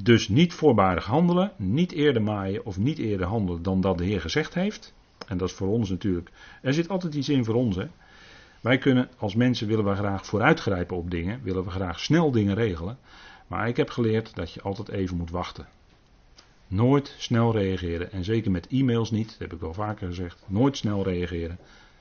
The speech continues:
Ik laat ze altijd een paar dagen staan. Als het, als er, als er een vervelende reactie bij me opkomt, dan laat ik die mail staan. En dan overweeg ik het een aantal dagen.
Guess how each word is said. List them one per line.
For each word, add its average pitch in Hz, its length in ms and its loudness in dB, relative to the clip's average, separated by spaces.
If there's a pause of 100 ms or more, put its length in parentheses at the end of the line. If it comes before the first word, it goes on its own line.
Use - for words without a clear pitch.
(160)
Ik 95 140 -6
laat 90 200 -2
ze 110 60 -4
altijd 90 220 -6
een 87 100 -8
paar 82 220 -6
dagen 80 260 -10
staan. 95 460 0
Als 82 180 -10
het, - 240 -20
als 85 180 -10
er, 85 240 -8
als 87 200 -8
er 85 60 -8
een 85 160 -10
vervelende 98 480 0
reactie 98 360 -2
bij 85 160 -4
me 85 80 -8
opkomt, 101 500 -6 (680)
dan 95 120 -4
laat 98 180 2
ik 95 80 -4
die 92 140 2
mail 85 240 0
staan. 135 440 0 (440)
En 92 140 -4
dan 90 140 -4
overweeg 87 380 0
ik 107 80 -4
het 98 80 -12
een 95 100 -6
aantal 90 300 -6
dagen. 82 420 -8